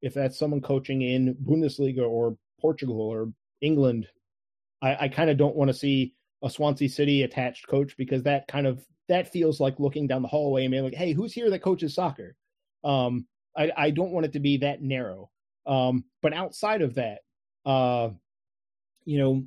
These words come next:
there's a, a whole world of extremely talented coaches that could really execute something special here. But, but, you know, the next couple of months figuring out, getting the ducks in a row so that you know what kind of coach you wanna go get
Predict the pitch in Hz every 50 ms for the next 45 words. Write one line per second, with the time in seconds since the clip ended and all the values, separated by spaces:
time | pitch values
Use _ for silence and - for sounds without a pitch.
0 | - _ - 127 143 - 151 143 147 143 165 156 147 143 143 131 - - 131 117
1 | - - - - - 202 196 190 185 185 185 180 175 175 160 143 139 135 135 127
2 | 131 131 - - - 156 156 160 156 156 160 151 151 143 139 139 - 139 143 147
3 | 143 139 - 147 123 131 - 143 139 135 - 127 117 117 117 113 - - _ _
4 | _ _ _ _ _ _ _ _ _ _ - 131 127 - - 147 143 131 123 139
5 | 151 151 156 156 147 143 143 - 160 143 - 151 143 139 - - 143 135 135 147
6 | 135 - - 165 170 - - 131 117 123 113 107 107 110 - _ _ _ _ _
7 | _ _ _ _ _ _ _ _ _ - - - 131 156 - - 139 - - 147
8 | 131 - - _ _ _ _ _ _ _ - 147 143 127 113 113 107 - _ _
9 | _ _ _ _ _ _ _ _ _ _ - 131 147 151 147 151 147 - - -
10 | 170 - 165 143 131 135 151 147 139 - - - 156 147 135 151 147 139 139 147
11 | 147 131 139 151 156 160 156 143 131 123 151 147 147 - - 147 135 127 127 131
12 | 131 131 - 135 131 127 127 - 147 139 135 135 139 147 151 143 131 143 139 -
13 | - - 151 147 135 123 - - 139 139 - 139 127 127 123 120 123 123 127 143
14 | 170 170 147 - -